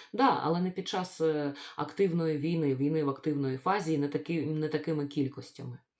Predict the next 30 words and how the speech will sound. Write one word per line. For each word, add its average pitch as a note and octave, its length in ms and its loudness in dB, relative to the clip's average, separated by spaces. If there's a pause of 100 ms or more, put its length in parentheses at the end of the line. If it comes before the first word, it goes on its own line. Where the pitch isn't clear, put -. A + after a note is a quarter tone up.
(320)
І D#3 80 0
вибачень A3 420 8
ми C#3+ 80 0
з C#3 60 -6
вами D3+ 220 -2
так C#3 320 -4
і - 40 -4
не C#3+ 100 -2
дочекались. - 600 -6
Зате C3+ 220 0
було D3+ 340 4 (260)
за-, D3+ 280 0
заклик D#3 400 2
припинити C#3+ 560 0
срач. - 580 -6
Ну D#3+ 100 -8
так, D3+ 180 -4
може, D#3 240 2
треба D3 340 0
припинити C#3+ 520 0
срач C#3+ 340 -4
у C#3+ 40 -4
себе C#3 300 0
в C3+ 80 -2
друзях, G#3 440 2
там, C#3 220 -4
де C#3 80 0
у C#3 80 0
тебе C#3 220 -2
крадуть, E3+ 520 0